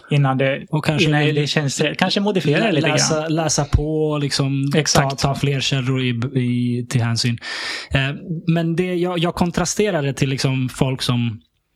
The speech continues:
Speaker 2: eh, är oroliga för att prata om idéer. Jag, jag tycker det, det, det är någon jag pratar med.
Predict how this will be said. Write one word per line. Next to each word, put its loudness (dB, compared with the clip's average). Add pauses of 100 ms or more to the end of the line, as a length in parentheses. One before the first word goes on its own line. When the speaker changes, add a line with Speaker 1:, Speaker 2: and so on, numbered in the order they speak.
(1080)
Speaker 2:
eh, 0 (220)
är 2
oroliga 0
för 0
att -4
prata 0
om 0
idéer. -4 (380)
Jag, 0
jag 0
tycker 0
det, 0 (420)
det, 0
det -2
är 0
någon 0
jag -2
pratar 0
med. 0